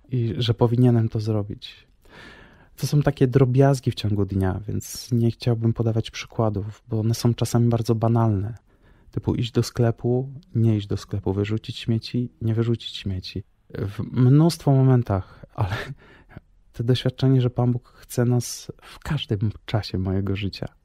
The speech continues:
Nie tylko wtedy, kiedy idę na spotkanie wspólnoty, nie tylko wtedy, kiedy zanurzam się w Słowie, czy spędzam po prostu z Nim czas, e, tylko On chce całego naszego czasu, albo jedyne, co On chce,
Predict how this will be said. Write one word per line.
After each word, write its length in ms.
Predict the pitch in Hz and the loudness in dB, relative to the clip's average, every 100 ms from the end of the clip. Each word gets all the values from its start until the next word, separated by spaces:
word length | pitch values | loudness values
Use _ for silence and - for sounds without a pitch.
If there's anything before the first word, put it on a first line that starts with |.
| _ _ _ - | _ _ _ 2
Nie 200 | 143 165 | 4 4
tylko 320 | - 117 107 | 2 0 -4
wtedy, 360 | - - 117 | -10 -6 -4
kiedy 260 | 117 110 110 | -2 0 0
idę 220 | 110 110 107 | 0 -2 -4
na 100 | 101 | -6
spotkanie 520 | - - - 104 101 | -6 -8 -4 -2 -2
wspólnoty, 720 | - - 104 98 98 - 120 _ - - - - - | -6 -6 -4 -4 -6 -8 -12 _ -20 -20 -20 -12 -2
nie 100 | 101 | 0
tylko 280 | 123 - 120 | 0 -4 -6
wtedy, 340 | - 113 117 | -4 0 0
kiedy 200 | 117 117 | -2 -4
zanurzam 520 | 113 117 117 117 113 | 0 2 2 2 0
się 140 | - 117 | -2 -8
w 60 | |
Słowie, 480 | - - 98 104 113 | -10 -4 -4 -2 -4
czy 100 | - | -4
spędzam 380 | - - 123 120 | -2 2 4 4
po 120 | 117 | 2
prostu 340 | 117 117 - 120 | 0 0 -2 -2
z 80 | 117 | 2
Nim 200 | 120 123 | 2 2
czas, 480 | 110 98 120 - - _ _ _ _ 160 | -2 -4 -6 -12 -20 _ _ _ _ -8
e, 280 | 113 113 113 - | -4 -2 -4 -10
tylko 200 | - - | -20 -4
On 140 | 135 131 | -2 -2
chce 320 | - 131 127 _ _ | 2 0 0 _ _
całego 440 | - 156 156 123 | 0 6 6 6
naszego 400 | 113 107 107 101 | 2 0 -2 -4
czasu, 400 | - 104 - - _ - | -6 -14 -14 -18 _ -6
albo 300 | 110 113 113 - - | -4 -2 -4 -8 -6
jedyne, 460 | 117 120 160 170 117 | 0 2 4 4 2
co 140 | 107 | 0
On 220 | 101 104 | 0 -2
chce, 440 | - - - - | -6 -12 -12 -12